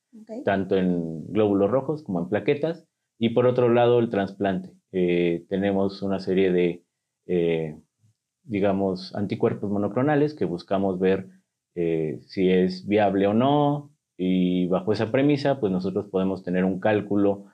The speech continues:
Speaker 2: muy acertado acerca de la dosis que se le va a dar. Esos son los dos rubros que nosotros manejamos en el instituto.
Speaker 1: Muy
Speaker 2: Eh,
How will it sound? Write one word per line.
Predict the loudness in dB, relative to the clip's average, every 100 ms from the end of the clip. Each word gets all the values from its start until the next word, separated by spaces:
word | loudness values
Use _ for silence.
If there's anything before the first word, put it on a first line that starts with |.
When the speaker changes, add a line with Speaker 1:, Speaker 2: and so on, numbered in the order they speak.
| _ _
Speaker 2:
muy | 0 0
acertado | 2 -2 0 2 4 2
acerca | -2 -4 -4 0
de | 0 0 -2 -6 -10 _ _
la | 0 2
dosis | 2 0 -4
que | -8
se | -2
le | 2
va | 2
a |
dar. | 0 -4 -14 _ -14
Esos | -10 -6
son | -2 0
los | 0
dos | -2 -2 -10 _ _ _ _ _
rubros | 0 4 2 2
que | -2
nosotros | 0 0 0
manejamos | 0 -2 -4 -4
en | -8
el |
instituto. | -10 -14 -20 -20 _ _ _
Speaker 1:
Muy | -10 -2
Speaker 2:
Eh, | 0 0 0